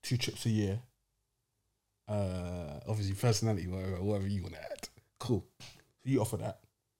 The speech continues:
Cool. I offer Beyonce. Um, you know what?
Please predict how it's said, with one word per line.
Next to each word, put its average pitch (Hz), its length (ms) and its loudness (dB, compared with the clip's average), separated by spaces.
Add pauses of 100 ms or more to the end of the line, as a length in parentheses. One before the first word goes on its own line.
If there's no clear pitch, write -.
(1300)
Cool. - 200 -2 (840)
I 156 80 12
offer 156 240 10
Beyonce. 113 560 2 (500)
Um, 104 1120 4 (1500)
you 123 120 6
know 151 100 8
what? 151 260 8